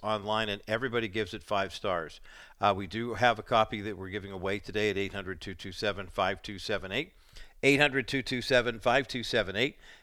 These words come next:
Eight hundred two two seven five two seven eight is the number to get you through to the bottom line for this outstanding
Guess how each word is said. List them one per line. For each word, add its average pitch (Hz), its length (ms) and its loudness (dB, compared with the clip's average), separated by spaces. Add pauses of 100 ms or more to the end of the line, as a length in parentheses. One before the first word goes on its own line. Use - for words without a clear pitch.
(140)
Eight 175 140 8
hundred 123 300 2
two 147 120 -2
two 131 180 -4
seven 117 360 2
five 113 300 2
two 117 160 -6
seven 104 340 0
eight 107 160 0
is 98 80 -10
the 104 100 -8
number 208 240 -4
to 101 80 -2
get 90 220 -8
you 98 60 -12
through 113 260 -6
to 107 120 -6
the 90 60 -8
bottom 95 320 6
line 110 220 2
for - 140 -12
this 82 200 -10
outstanding 98 600 -6